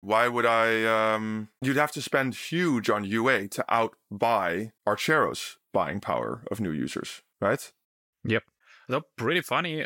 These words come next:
Speaker 2: uh, we've been exploring merge games recently, and we've stumbled upon posts on Reddit that were saying, "Yeah, I really love this game, I don't know, Love and Pies, for example, or Merge
Speaker 1: Mm-hmm.
Speaker 2: Mansion. And do you guys know any games like that?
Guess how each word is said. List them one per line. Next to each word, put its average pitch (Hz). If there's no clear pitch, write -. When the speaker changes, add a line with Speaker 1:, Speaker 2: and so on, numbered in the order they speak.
Speaker 2:
uh, 101
we've 110
been 120
exploring 110
merge 143
games 98
recently, 104
and 107
we've 120
stumbled 120
upon 107
posts -
on 90
Reddit 147
that 104
were 104
saying, 107
"Yeah, 175
I 120
really 139
love 120
this 110
game, 98
I 92
don't 90
know, 85
Love 107
and 95
Pies, 135
for 123
example, 117
or 95
Merge 117
Speaker 1:
Mm-hmm. 120
Speaker 2:
Mansion. 135
And 127
do 135
you 196
guys 151
know 123
any 151
games 123
like 98
that? 104